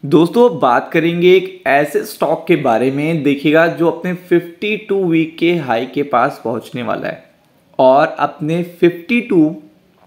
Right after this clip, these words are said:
वीक के लो से वो आपको दो सौ परसेंट के रिटर्न बना के दे चुका है। कीमत वो रखता है तीस रुपए के आसपास। दो दिन में एक बड़ा इवेंट है, जिसके बेसिस पे स्टॉक पे मोमेंटम आ सकता है।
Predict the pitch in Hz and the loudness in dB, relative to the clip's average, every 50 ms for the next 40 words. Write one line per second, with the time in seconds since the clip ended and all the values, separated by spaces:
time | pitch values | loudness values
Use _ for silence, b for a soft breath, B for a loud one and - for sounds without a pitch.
0 | _ _ _ _ _ _ _ _ _ - 143 127 151 180 190 170 - 220 214 196 | _ _ _ _ _ _ _ _ _ -6 0 2 2 2 0 0 0 2 2 2
1 | 170 151 160 185 214 220 220 - 202 170 180 180 B B B B B B B B | 2 2 4 4 4 2 0 -2 -4 -4 -4 -6 B B B B B B B B
2 | B - 175 185 190 185 - - 233 185 160 131 165 165 160 160 - 214 208 208 | B 2 4 4 2 2 0 -4 -4 -4 0 4 4 4 4 4 2 0 2 2
3 | 214 175 160 160 - 170 175 160 165 143 135 117 - 139 127 127 123 123 123 - | 2 0 0 -2 -4 -6 -4 -2 -2 -2 -4 -4 -4 -6 -6 -4 -2 -2 -2 -2
4 | 143 127 123 120 - - - - 135 139 165 165 165 180 202 - B B B B | 0 -2 -2 -2 -2 -4 -2 0 0 0 0 0 0 0 0 -2 B B B B
5 | B B B _ - 180 196 208 220 269 277 254 247 240 233 208 202 - - 180 | B B B _ -4 0 0 2 2 2 2 4 4 4 4 4 2 2 2 2
6 | 185 190 185 185 - 139 131 131 - 143 131 - 160 156 160 170 156 160 156 - | 2 2 0 -2 -2 -2 -2 -2 -2 -2 0 0 0 2 2 0 0 0 -2 0
7 | - 160 160 165 170 170 - B B B B B B B 123 117 151 175 185 175 | 2 2 2 2 0 -2 -8 B B B B B B B 0 4 4 6 6 6
8 | 185 175 175 175 185 175 139 - 143 123 127 131 139 143 139 170 165 165 156 175 | 4 2 0 -2 -4 -4 -2 0 2 2 4 4 2 2 2 0 0 -2 -2 -2
9 | 170 180 185 175 - - _ _ _ _ - 123 127 175 180 180 - - 254 254 | -2 -2 -4 -6 -12 -20 _ _ _ _ -6 0 0 0 0 0 -2 -4 -4 0
10 | 180 175 190 175 - 185 175 180 - 190 185 - - 156 147 147 - - 156 143 | 2 2 2 0 0 -6 -6 -4 -4 -6 -4 -2 -2 -2 -2 -2 -4 -6 -8 -6
11 | 131 123 113 117 113 101 - 120 110 107 107 - 120 113 - - 117 - - - | -6 -8 -8 -10 -8 -6 -6 -4 -4 -6 -8 -10 -14 -14 -10 -8 -8 -8 -10 -14
12 | b b | b b